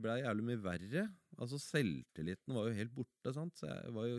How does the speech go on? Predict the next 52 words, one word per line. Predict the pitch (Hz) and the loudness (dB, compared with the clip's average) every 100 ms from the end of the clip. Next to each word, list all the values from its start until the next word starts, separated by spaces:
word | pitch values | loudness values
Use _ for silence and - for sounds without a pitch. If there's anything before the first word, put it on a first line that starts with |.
| 113 - | -4 -2
helt | 78 107 131 135 | 2 4 2 -2
sikker | - 90 104 | -6 -6 -2
på | 127 | 0
at | 127 92 | 0 0
jeg, | 92 82 | 2 2
jeg | 85 147 156 | 2 0 0
skal | - 175 | 2 4
leve | 151 156 | 4 4
alene, | 156 156 131 160 | 4 4 4 2
jeg, | 165 190 170 | 2 2 -2
som | 180 147 | -2 0
alkoholiker, | 143 - 151 135 135 143 196 180 151 107 | 0 2 2 4 4 2 0 0 0 0
resten | 135 - - 165 | 0 -2 -2 2
av | 156 | 4
livet. | 151 165 165 - | 4 2 -2 0
Blakk | 101 151 _ _ _ - - | 0 0 _ _ _ -18 -4
og | 147 - | -4 -2
full | 98 120 139 147 143 | 4 4 4 2 0
og | 139 - | -2 -2
ensom, | 117 135 117 82 - 113 123 127 123 | 0 4 4 0 -2 0 0 0 -2
og | - - - - - - - | -4 -20 -20 -20 -20 -14 2
sånn | 160 175 | 6 8
sitter | 123 101 117 | 6 6 4
man, | 123 92 - 95 | 4 4 -4 -6
ikke | 120 123 | -2 2
sant? | 156 160 139 | 0 0 0
Og | |
da | 127 139 123 65 90 | 4 4 0 -8 -4
graver | 107 90 90 95 117 | 0 2 4 2 4
du | 135 | 2
deg | 139 | 2
så | 143 | 2
langt | 107 113 95 | 2 0 -2
ned | 76 78 | 0 0
at | 98 120 | 0 0
det | 120 | 2
er | 90 104 | 2 0
faen | 117 80 73 | 0 -2 -4
ikke | - 104 | -4 -4
noe | 80 | -2
vei | 71 78 | 0 -2
opp. | - - | -2 0
Det, | 139 | 0
det | 139 | 2
er | 131 | 2
som | 143 | 2
å | 147 | 0
falle | - 113 101 117 | 2 4 4 4
ned | 95 | 4
i | 104 | 2
en | |
sånn | 107 | 0